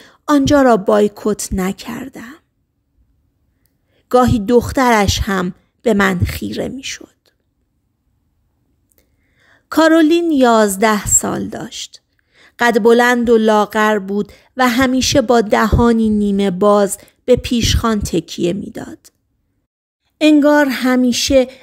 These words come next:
از چیزی متعجب بود. چشمان سبز داشت و موهایی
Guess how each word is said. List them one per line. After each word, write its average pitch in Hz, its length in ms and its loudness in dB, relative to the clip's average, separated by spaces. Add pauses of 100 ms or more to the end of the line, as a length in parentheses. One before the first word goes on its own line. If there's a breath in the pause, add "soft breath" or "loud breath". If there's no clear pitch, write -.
(120 loud breath)
از 294 300 -2
چیزی 233 480 -2
متعجب 180 880 -4 (100)
بود. - 320 -16 (920)
چشمان 269 600 2
سبز 240 720 -2
داشت 226 460 0
و 226 120 2
موهایی 220 840 0